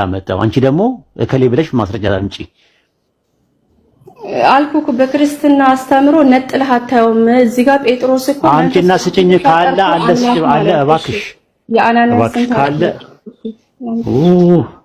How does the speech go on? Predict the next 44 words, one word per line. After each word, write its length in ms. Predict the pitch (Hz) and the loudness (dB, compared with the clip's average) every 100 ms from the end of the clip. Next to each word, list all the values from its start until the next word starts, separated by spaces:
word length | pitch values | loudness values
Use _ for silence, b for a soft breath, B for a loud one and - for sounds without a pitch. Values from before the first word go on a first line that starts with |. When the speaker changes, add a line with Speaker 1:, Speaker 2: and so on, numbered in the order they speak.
| - | -6
Speaker 2:
አንድ 160 | 233 | 0
Speaker 1:
እንዴት 120 | 151 269 | 2 4
ነው 60 | |
Speaker 2:
አምላክ 140 | 285 294 | 2 2
Speaker 1:
ከሰው 180 | 143 | 0
ጋር 20 | 240 | 0
Speaker 2:
ነው 80 | |
Speaker 1:
የምትግባቢው? 300 | 240 277 - | 0 0 0
Speaker 2:
የምትፈልገው 480 | 101 302 277 294 320 | 0 0 -2 0 -2
ስፔሲፊክሊ 640 | 302 277 269 302 311 339 440 | -2 -2 0 2 0 2 2
ወይስ 260 | 262 247 240 | 4 2 2
ሌላ 180 | 226 220 190 | 0 2 2
ላምጣልህ? 480 | 180 196 196 202 202 | 0 0 -2 0 0
አምላክ 300 | 208 208 208 | 2 2 2
ነው 80 | |
Speaker 1:
አንድ 240 | 147 175 180 | 2 2 2
አምላክ 380 | 185 185 190 185 | 2 2 -2 0
የሚል 300 | 185 180 170 147 | 0 2 2 2
አንድ 220 | 160 170 | 2 0
አምላክ 300 | 175 180 170 | 0 0 -2
የተባለ 400 | 170 175 170 180 190 - 135 | -4 0 0 0 -4 -8 -2
አዲስ 280 | 135 143 151 | -2 0 -2
ኪዳን 260 | 185 180 | 0 0
ላይ 140 | 180 233 233 b b b | 0 -4 -8 b b b
አስራ 240 | 139 135 170 | -4 -2 -2
ስድስት 300 | 147 165 185 | -4 -4 -2
ቦታ 180 | 175 165 | 0 0
ላይ 140 | 160 175 | 0 0
አንድ 140 | 131 | 0
አምላክ 260 | 139 131 123 | 0 -2 -2
የሚል 200 | 120 107 | -2 -2
ጥቅስ 200 | 110 - 95 | -4 -8 -6
አለ። 180 | 82 78 _ _ _ _ _ 120 | -6 -8 _ _ _ _ _ 0
ብሉይ 160 | 139 | 2
ኪዳን 240 | 175 170 170 | 2 2 0
ላይ 100 | 165 | 0
አራት 200 | 165 151 | 0 -4
ቦታ 140 | 151 | -6
ላይ 120 | 160 | -4
አንድ 140 | 131 127 | -2 0
አምላክ 240 | 131 120 | 0 -2
የሚል 240 | 110 98 87 | -4 -8 -8
አለ። 160 | 87 - _ b b | -10 -14 _ b b
ይሄ 120 | 170 | 2